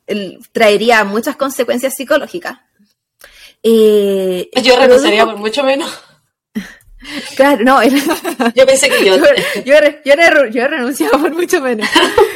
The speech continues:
Speaker 1: Eh,
Speaker 2: My goodness.
Speaker 1: pero, claro, y estamos hablando de salud mental, eh, ahí es-, las cosas no estaban
Speaker 2: Acoso
Speaker 1: bien.
Speaker 2: laboral.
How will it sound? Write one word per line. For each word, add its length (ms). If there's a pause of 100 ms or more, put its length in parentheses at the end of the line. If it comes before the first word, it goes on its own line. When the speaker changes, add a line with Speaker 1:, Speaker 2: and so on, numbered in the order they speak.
(120)
Speaker 1:
Eh, 840
Speaker 2:
My 420
goodness. 1080 (340)
Speaker 1:
pero, 560
claro, 440
y 60
estamos 300
hablando 320
de 80
salud 240
mental, 960
eh, 440
ahí 200
es-, 120 (120)
las 120
cosas 300
no 60
estaban 340
Speaker 2:
Acoso 180 (100)
Speaker 1:
bien. 140
Speaker 2:
laboral. 920